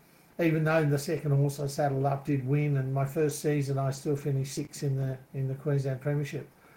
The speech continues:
Um, made a lot of mistakes, asked a lot of questions,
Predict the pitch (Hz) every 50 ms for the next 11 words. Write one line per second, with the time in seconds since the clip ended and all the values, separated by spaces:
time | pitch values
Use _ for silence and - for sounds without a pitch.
0 | - - _ _ - 165 165 170 170 175 175 175 170 160 151 135 - - _ -
1 | - - - - - 202 208 208 196 190 185 190 190 180 175 175 - - 214 190
2 | 196 185 - - 185 185 190 180 - - - 170 165 170 156 151 139 - - 180
3 | 165 151 - - - 208 185 185 190 190 - -